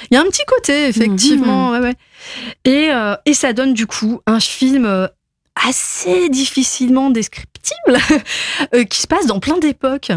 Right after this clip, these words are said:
Speaker 1: Et notamment, euh, il y a, il y a, il y a une partie, euh, qui se passe, euh, au dix-huitième siè-, euh, dix-,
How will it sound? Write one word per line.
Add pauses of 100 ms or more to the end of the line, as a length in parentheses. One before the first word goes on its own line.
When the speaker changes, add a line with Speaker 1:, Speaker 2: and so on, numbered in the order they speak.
(400)
Speaker 1:
Et
notamment,
euh, (140)
il
y
a,
il
y
a,
il
y
a
une
partie,
euh,
qui
se
passe,
euh,
au
dix-huitième
siè-,
euh,
dix-,